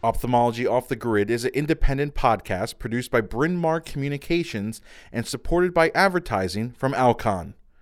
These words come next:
For a full listing of podcasts for eye care professionals,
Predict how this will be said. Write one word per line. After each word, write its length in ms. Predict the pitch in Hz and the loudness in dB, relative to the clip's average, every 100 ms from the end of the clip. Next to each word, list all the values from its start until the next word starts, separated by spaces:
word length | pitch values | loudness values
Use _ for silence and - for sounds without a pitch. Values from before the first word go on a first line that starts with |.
| - - | -20 -14
For 180 | - 127 | 0 2
a 60 | 107 | 2
full 260 | - 123 | 2 2
listing 320 | 117 113 131 | 2 0 -2
of 140 | 110 - | -4 -2
podcasts 720 | - 135 131 - 104 135 - | 2 4 2 -2 -2 -4 -6
for 200 | - 117 | -4 -2
eye 140 | 123 | 0
care 260 | 135 - 127 | 0 0 -2
professionals, 840 | - 104 151 143 - 95 110 - | -2 0 2 2 -2 -6 -8 -10